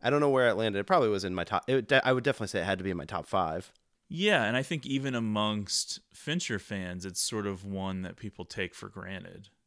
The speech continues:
Speaker 2: I think they like it, but
Speaker 1: Maybe the fact that it
Speaker 2: it
Speaker 1: kind of,
Speaker 2: doesn't
Speaker 1: like,
Speaker 2: get anywhere near as much love as Social Network
Speaker 1: Sure.
Speaker 2: or even Gone Girl.
Speaker 1: There is this unfinished feeling to it, like it was supposed to be part of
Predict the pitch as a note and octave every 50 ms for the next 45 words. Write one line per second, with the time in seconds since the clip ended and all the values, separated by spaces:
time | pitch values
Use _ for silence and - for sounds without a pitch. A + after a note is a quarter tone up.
0 | _ _ _ _ _ _ _ _ - A#2 A2+ - C3+ A#2 G#2+ - _ _ _ _
1 | _ _ _ _ - - A#2 A2+ G#2+ G2+ G2+ A2 C#3 D3+ - G2+ F2+ F#2 G2 -
2 | - - - G#2 - _ _ - G#2+ G2+ G2 F#2+ F#2 - _ - D3 D#3 F#3 A#3+
3 | D4 E4+ D4+ - F3+ F3 - D3 C#3 C3 A#2 A#2+ C3+ B2+ B2 A2+ A#2 A2+ A2 G#2+
4 | G2+ F2+ G2 G#2 G#2+ G#2 G2+ G2 F#2 F#2+ G2 G#2 G#2 F#2+ F#2+ G2 F2+ - - G2
5 | G2 G2 G2 G2 F2+ F#2+ F#2 E2 - - G#2 G2 G2 - - G2 F#2+ F2+ E2+ F2
6 | F#2 F#2 F#2 F#2 F#2 B2+ A#2 G#2+ F#2+ F#2 G2+ G2 F#2 A2+ A#2+ A#2+ G2+ F2+ F2 -
7 | E2 F#2+ A2+ G#2+ F#2+ - - G1+ - - A2 B2 D#3+ F3 F3+ F3 - E3 E3 -
8 | - - C3+ C#3 C3 B2+ - C#3+ C#3 C3+ A#2+ - - - C3 C3 C3+ B2+ A2+ A2
9 | - A#2 A2 G#2+ D#2+ F#2 G#2+ G#2 - A2 F#2+ E2 G2 A2 A2+ A2+ - G#2+ - -
10 | G2+ F#2+ - - F#2+ F2+ - - F#2+ F#2 F#2 F2+ F#2 F#2 F2+ - - -